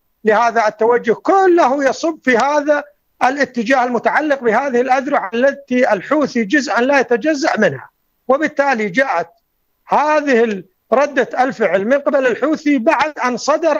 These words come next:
البيان. لماذا؟ لأن الحوثي أدرك على أن الحل في اليمن كان في صلب اهتمام تفكير القادة الذين حضروا هذه القمة، وبالتالي التفعيل المتعلق بالحل السياسي اليمني يجب أن يمضي قدماً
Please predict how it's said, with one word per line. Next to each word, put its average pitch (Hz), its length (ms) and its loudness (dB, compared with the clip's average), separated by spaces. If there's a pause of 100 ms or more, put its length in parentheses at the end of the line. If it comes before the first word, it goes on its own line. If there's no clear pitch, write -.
البيان. 202 500 2
لماذا؟ 269 400 0
لأن 214 260 -2
الحوثي 294 420 -2
أدرك 226 440 0
على 220 240 -2
أن 233 380 -4 (340)
الحل 240 420 -2
في 269 140 -2
اليمن 285 440 0
كان 233 280 -2
في 233 140 -4
صلب 349 300 0
اهتمام 262 640 0 (300)
تفكير 262 440 0
القادة 262 420 0
الذين 247 360 -2
حضروا 269 420 0
هذه 269 240 0
القمة، 196 440 -2
وبالتالي 240 720 0 (480)
التفعيل 240 640 0
المتعلق 233 600 0
بالحل 262 340 -2
السياسي 254 440 -2
اليمني 262 460 0
يجب 247 320 0
أن 220 160 0
يمضي 247 260 0
قدماً 330 540 0